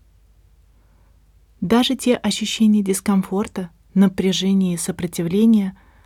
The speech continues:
которые могут присутствовать здесь и сейчас.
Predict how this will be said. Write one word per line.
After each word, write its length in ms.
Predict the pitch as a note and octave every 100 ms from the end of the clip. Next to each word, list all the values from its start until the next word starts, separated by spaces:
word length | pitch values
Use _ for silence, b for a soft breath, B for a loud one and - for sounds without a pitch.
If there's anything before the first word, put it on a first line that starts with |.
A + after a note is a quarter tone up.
| b -
которые 640 | G3+ - G3+ G3 F#3 F3+ _ _ _ _ -
могут 440 | G3+ G3+ G3 - - _ -
присутствовать 840 | F#3+ F3+ E3+ D3+ - E3+ D#3+ - _ -
здесь 360 | E3 F#3 G#3 G#3
и 40 |
сейчас. 600 | F#3 D#3+ - D3 D3 -